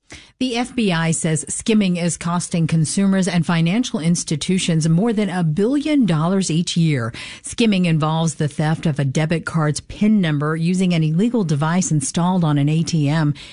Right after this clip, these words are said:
Eric Newberry tells C B S two he realized he was about to be victimized before using an A T M at Walgreens at Belmont and Paulina.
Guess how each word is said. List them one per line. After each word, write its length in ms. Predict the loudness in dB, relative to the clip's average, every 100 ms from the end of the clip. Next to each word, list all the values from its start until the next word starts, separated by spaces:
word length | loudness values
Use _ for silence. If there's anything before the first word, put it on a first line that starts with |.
| -10
Eric 240 | -2 0 2
Newberry 380 | 0 2 0 0
tells 280 | 0 0
C 200 | 0 0
B 140 | 0 0
S 120 | -2
two 160 | -2 0
he 200 | 0 0
realized 580 | 0 0 0 0 -2
he 140 | 0 0
was 160 | 0
about 360 | 0 0 -2 -2
to 80 | -2
be 220 | 0 0
victimized 680 | 0 -2 0 0 0 0 -4 -8 -14 -2
before 380 | -2 0 0 0
using 420 | 0 0 2 2
an 80 | 2
A 160 | 0 -2
T 280 | 0 0
M 240 | 2 2 0
at 120 | 0
Walgreens 600 | 0 0 0 2 2 2
at 200 | 0 -2
Belmont 420 | -2 0 2 0
and 160 | 0 0
Paulina. 560 | 0 0 2 0 0